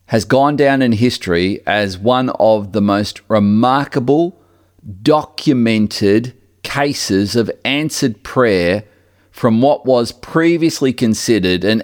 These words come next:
absolutely impossible situation when the German Panzer tanks were ordered by Hitler to halt, uh, rather than come in and, uh,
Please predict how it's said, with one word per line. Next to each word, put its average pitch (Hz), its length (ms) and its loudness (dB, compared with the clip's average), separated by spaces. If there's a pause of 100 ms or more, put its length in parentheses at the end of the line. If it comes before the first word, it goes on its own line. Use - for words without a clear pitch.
(140)
absolutely 127 1400 0 (600)
impossible 113 880 -2
situation 90 920 -2 (760)
when 120 440 0 (380)
the 117 480 0
German 135 380 0
Panzer 123 920 0
tanks 131 560 -4 (280)
were 107 180 4
ordered 120 500 2
by 98 400 0 (200)
Hitler 123 400 0
to 92 440 0
halt, - 480 -4 (460)
uh, 90 80 -4
rather 104 320 0
than 98 180 -2
come 107 300 -2
in 110 160 0
and, 101 320 -2 (140)
uh, 78 340 -4